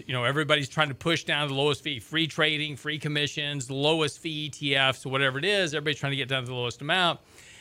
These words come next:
And so now with E S G, all of a sudden, uh, Wall Street figured out, it's like, "Hey, we can charge people more to be socially and government co-, uh, government compliant," right? So,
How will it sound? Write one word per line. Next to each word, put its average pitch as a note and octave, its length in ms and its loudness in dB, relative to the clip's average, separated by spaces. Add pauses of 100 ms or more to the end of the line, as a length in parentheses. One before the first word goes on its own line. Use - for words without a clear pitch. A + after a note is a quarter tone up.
(200)
And C#3 380 0
so D3 140 -2
now C#3+ 240 0
with C3+ 100 0
E C3+ 160 0
S A#2+ 80 -2
G, A3 180 -4
all E3 120 4
of C3+ 40 -2
a C3+ 60 -2
sudden, C#3 400 -2
uh, C3 200 0
Wall C3+ 180 2
Street B2 200 -6
figured B2+ 200 0
out, C#3+ 80 6
it's C3+ 100 0
like, B2 140 -2
"Hey, A#3 240 0
we C#3+ 180 0
can G3+ 240 -2
charge C#3 460 0
people C#3+ 420 -4
more D#3 540 2
to D3 80 -6
be D3 180 -6
socially D#3 680 -6
and C3 200 -6
government D#3 460 2
co-, - 200 -10
uh, C#3 260 0
government D3+ 520 -4 (320)
compliant," D#3+ 580 0
right? C#3+ 380 -2
So, D#3+ 340 2